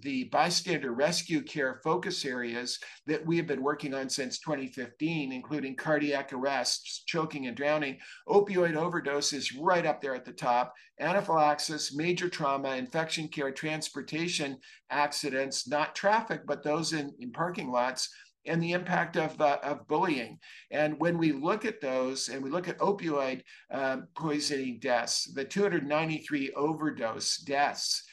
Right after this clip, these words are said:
um, are enormous. And so we could save as, uh,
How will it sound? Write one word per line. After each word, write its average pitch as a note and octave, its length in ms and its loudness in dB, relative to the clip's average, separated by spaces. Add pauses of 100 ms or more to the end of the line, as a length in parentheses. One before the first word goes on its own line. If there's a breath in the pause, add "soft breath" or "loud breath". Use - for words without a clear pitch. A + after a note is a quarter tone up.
(240 loud breath)
um, B2+ 460 2 (260)
are C#3+ 240 4
enormous. D#3+ 880 -2
And D3 180 -2
so C#3+ 300 2 (200 loud breath)
we F3 120 4
could G#3+ 200 -2
save E3 300 2
as, C#3+ 160 0
uh, C#3+ 300 -4